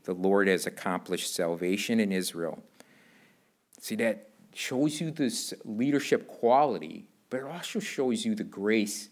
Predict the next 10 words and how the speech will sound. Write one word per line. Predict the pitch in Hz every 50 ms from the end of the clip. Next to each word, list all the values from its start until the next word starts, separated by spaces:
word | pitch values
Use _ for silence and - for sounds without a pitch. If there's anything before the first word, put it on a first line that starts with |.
| _ _ _ _ _ _ _ _ _ _ _ _ _ _
that | - 110 113
even | 120 127 131 131 117
Saul | 107 - - - 113 117 113 110 107
has | 113 92 85 80 76 76 78 -
here. | - - 87 80 80 - - - _ _ _ _ _ _ _ _ _ _ _ -
Because | 120 135 127 120
rightfully, | 117 123 139 196 277 262 - - 127 101 87 87 92 - - - _ _ _ _
as | - - 113 107 -
a | -
king, | - - - 196 226 - - - - -